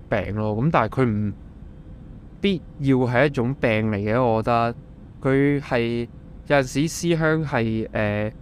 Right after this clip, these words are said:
可能帶俾你一個，呃，呃，呃，呃，呃，anchor，anchor 咗你喺嗰個地方嘅一個 identity，又或者係，呃，佢提供咗你一啲動力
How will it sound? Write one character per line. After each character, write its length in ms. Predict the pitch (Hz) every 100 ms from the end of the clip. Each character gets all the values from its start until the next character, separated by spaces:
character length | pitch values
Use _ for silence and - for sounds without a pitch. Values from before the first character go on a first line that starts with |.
| - - -
可 220 | 143 147
能 140 | 107
帶 240 | 104 120 120
俾 160 | 147
你 100 | 151
一 80 | 135
個， 140 | 143 123 113 110 113 -
呃， 320 | 110 95 95
呃， 300 | - 104 98
呃， 260 | - 101 98
呃， 240 | - 101 -
呃， 340 | 104 98 95 - - - - - -
anchor，anchor 1300 | 160 147 151 135 104 87 80 82 - 165 160 - 101
咗 100 | 131
你 60 | 127
喺 220 | 117 113
嗰 0 |
個 200 | 139 123
地 160 | 107
方 240 | 110 127 120
嘅 160 | 117
一 40 | 123
個 120 | 120 110
identity， 840 | - 104 120 117 101 - 82 90 - - - -
又 100 | 110
或 80 | 107
者 140 | 113
係， 500 | 117 131 123 107 101
呃， 340 | - 104 101 101 - - - -
佢 100 | 135
提 220 | - 107
供 180 | 139 147
咗 120 | 139
你 60 | 131
一 60 | 139
啲 340 | 147 143 143 - - - -
動 320 | 147 113 120
力 80 | 117